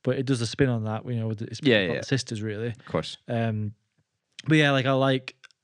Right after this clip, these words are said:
Speaker 1: that they're, they're not necessarily concentrating that. They're, they're able to, it, it's just a bit, gets a bit boring and samey when they, they do the same story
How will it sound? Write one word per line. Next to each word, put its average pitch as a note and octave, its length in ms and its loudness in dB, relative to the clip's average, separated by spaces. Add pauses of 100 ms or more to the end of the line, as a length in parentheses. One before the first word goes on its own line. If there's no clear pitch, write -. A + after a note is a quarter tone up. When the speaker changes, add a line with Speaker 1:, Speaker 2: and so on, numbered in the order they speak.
(140)
Speaker 1:
that C3 180 -2
they're, B2 200 -2 (240)
they're B2+ 140 2
not B2+ 320 -2
necessarily B2 380 -2
concentrating B2 400 -4
that. A#2+ 80 -6
They're, C3 120 -2
they're C#3 200 2
able D3 160 2
to, D#3+ 160 -2
it, D#3+ 120 -4 (280)
it's G3+ 160 0
just A#3 160 -2 (240)
a E3+ 80 4
bit, F#3 140 -2
gets G#3 160 0
a G#3 40 -4
bit F#3 160 2
boring D3 300 4
and B2+ 100 0
samey C3+ 260 2
when A#2+ 180 0
they, A#2+ 60 0
they B2 200 -2
do B2+ 100 2
the B2 100 0
same A#2 420 -2
story B2+ 220 0